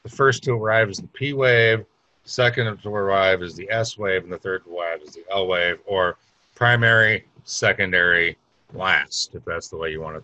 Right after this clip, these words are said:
think about them. And we have a couple different types of those, uh, those L waves that we shall discuss here. Right? But, uh, let's look at these kind of individually. So there again, primary wave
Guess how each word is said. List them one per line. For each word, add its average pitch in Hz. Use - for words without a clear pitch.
think 82
about 82
them. 85
And 82
we 85
have 85
a -
couple 123
different 98
types 87
of 80
those, 80
uh, 78
those 82
L 98
waves 80
that 78
we 76
shall 73
discuss -
here. -
Right? -
But, 127
uh, 135
let's 135
look 151
at 147
these 131
kind 123
of 113
individually. 87
So 85
there 90
again, 85
primary 98
wave 82